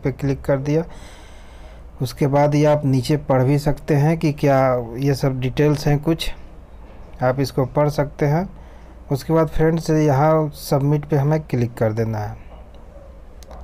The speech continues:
उसके बाद friends इसमें आ रहा है select a debit card। friends हमने debit card select नहीं किया है तो हमने ये, ये हमारा छूट रहा था, हमने यहाँ debit card account का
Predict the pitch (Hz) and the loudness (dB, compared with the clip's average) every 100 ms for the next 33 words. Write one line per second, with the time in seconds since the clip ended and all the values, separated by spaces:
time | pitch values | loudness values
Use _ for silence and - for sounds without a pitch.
0 | - - - - - - - - - - | -16 -18 -18 -20 -20 -20 -20 -20 -20 -20
1 | - - - - - - - - - - | -20 -20 -20 -18 -20 -18 -18 -20 -20 -20
2 | - - - - - - - 165 160 175 | -20 -20 -20 -18 -16 -4 2 2 2 2
3 | 170 160 151 156 160 160 165 170 - 147 | 2 2 0 2 4 4 4 2 2 2
4 | 160 - 160 147 139 143 147 - 143 156 | 2 2 0 2 4 2 2 2 2 2
5 | 156 - - - - - - - - - | -4 -12 -18 -18 -18 -18 -18 -18 -18 -18
6 | - - - 156 160 160 156 156 139 139 | -18 -18 -2 0 2 2 2 2 2 2
7 | 156 - 160 151 151 151 147 147 143 135 | 2 0 0 0 0 0 0 2 2 2
8 | 139 139 165 165 143 143 143 147 151 143 | 2 4 4 2 2 2 2 4 2 0
9 | 127 135 127 135 - 139 127 139 127 151 | -2 0 2 0 0 -2 2 0 2 -2
10 | 175 - - - - - 147 156 156 151 | -2 -8 -20 -20 -8 0 2 4 4 4
11 | 156 143 143 147 - 151 139 139 135 143 | 4 2 2 0 2 2 2 2 2 2
12 | 143 151 175 | 2 2 0